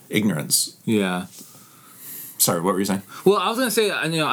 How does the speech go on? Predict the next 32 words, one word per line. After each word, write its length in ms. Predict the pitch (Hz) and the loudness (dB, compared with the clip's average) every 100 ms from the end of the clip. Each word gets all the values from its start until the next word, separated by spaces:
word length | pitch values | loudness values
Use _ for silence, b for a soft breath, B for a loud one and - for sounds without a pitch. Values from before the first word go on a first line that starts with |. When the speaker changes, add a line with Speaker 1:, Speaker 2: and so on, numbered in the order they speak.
| 151 - | 0 0
Speaker 2:
an-, 180 | 156 156 | 0 0
another 240 | 156 156 | 0 0
component 340 | 160 135 135 127 | -2 0 0 2
of 40 | |
this 180 | 123 - | 0 0
that 400 | 113 - - 57 | 0 0 -2 0
I 60 | 104 | 2
would 140 | 110 | 0
say 220 | - 110 | 0 2
a 60 | 101 | 2
lot 200 | 101 98 | 0 0
of 120 | 98 | -2
pro-choice 540 | - 104 101 - 101 101 | -2 0 0 0 0 0
people 300 | 110 98 95 | -4 -2 -2
are 60 | |
saying 300 | 95 143 131 | 0 0 0
is 80 | 101 | 0
that 220 | 101 92 B B B | 0 -2 B B B
it, 240 | 120 113 117 | 0 2 0
it, 200 | - 127 | -2 -2
this 160 | 120 | 0
feels 280 | - 123 104 | 2 0 2
like 200 | 107 101 | 0 0
n-, 240 | 110 110 - | -2 -2 -4
Christian 300 | - 110 101 | -2 0 2
nationalism 880 | 104 143 - 101 92 87 92 90 90 B B | 2 0 0 0 0 -2 -2 -2 -6 B B
trying 360 | - 104 101 | 0 0 0
to 100 | 98 | -2
control 360 | 107 101 113 92 | -2 -2 0 2
their 140 | 90 87 | 2 2
bodies. 640 | 107 101 - - - - | 2 0 -6 -8 -8 -4
Speaker 1:
Mm-hmm. 340 | 101 98 101 | -2 0 0